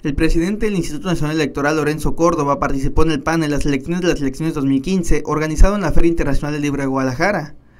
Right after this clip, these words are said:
Ahí destacó la labor de la autoridad electoral al organizar y hacer frente a problemas y a riesgos registrados durante ese proceso electoral, pero también resaltó lo que consideró como uno de los resultados más importantes del mismo,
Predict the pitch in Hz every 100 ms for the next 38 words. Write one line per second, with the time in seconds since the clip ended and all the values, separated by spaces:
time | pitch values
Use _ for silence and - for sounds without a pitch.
0 | - - - - 143 135 - 135 143 143
1 | 135 135 131 147 127 139 139 151 143 131
2 | 139 170 170 147 131 - 170 160 160 156
3 | 165 170 165 131 139 143 170 165 143 135
4 | 151 165 151 - - 156 156 143 135 147
5 | 165 147 143 151 135 139 143 185 196 -
6 | - - - - 240 269 151 160 185 165
7 | 143 165 175 160 147 131 143 139 170 180
8 | 170 160 214 233 180 147 139 165 175 208
9 | 220 180 147 151 139 135 175 220 151 143